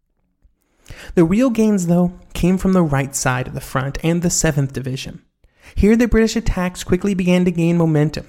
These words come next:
and make s-, real progress. By the middle of the afternoon, the village of Mametz itself was fully secured by the British, and the men had been able to advance just beyond it to establish a new defensive line. This was a huge accomplishment.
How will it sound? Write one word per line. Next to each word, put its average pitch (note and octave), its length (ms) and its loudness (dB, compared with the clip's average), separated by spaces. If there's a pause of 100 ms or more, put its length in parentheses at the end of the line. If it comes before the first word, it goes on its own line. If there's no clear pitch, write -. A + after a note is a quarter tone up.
(160)
and D3 100 -2
make E3+ 180 0
s-, - 220 -6
real D3 260 2
progress. - 760 -4 (520)
By E3 120 4
the F3 80 4
middle A3 240 4
of G3 100 2
the F#3+ 120 0
afternoon, F3 580 2
the D3+ 60 2
village D#3+ 340 0
of D#3 100 0
Mametz D3 460 0
itself D3 580 -6
was D#3+ 140 -4
fully F3+ 300 0
secured D#3 500 -2
by C3+ 120 -2
the C3+ 80 -4
British, D3+ 480 -4 (380)
and E3 100 6
the E3 40 6
men G3 160 4
had A3+ 140 6
been G#3 120 0
able G3 300 2
to G3+ 180 0
advance E3 580 0
just F3 360 -2
beyond F3+ 420 2
it - 160 -12 (240)
to D#3+ 100 0
establish D#3 520 0
a E3 40 0
new C#3+ 180 -2
defensive C#3+ 540 -2
line. C#3 280 -12 (420)
This F#3+ 240 0
was F#3+ 200 2
a F#3+ 60 0
huge D#3+ 380 -4
accomplishment. C#3+ 760 -8